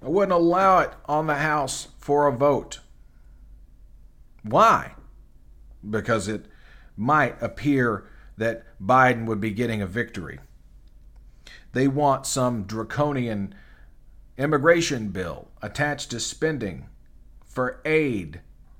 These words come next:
to our allies, for democracy.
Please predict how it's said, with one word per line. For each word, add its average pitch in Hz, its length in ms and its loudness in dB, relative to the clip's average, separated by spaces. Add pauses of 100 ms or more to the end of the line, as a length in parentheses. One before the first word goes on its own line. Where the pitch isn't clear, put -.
to 139 200 -2
our 127 380 2
allies, 127 880 4 (580)
for 151 340 2
democracy. 151 1120 0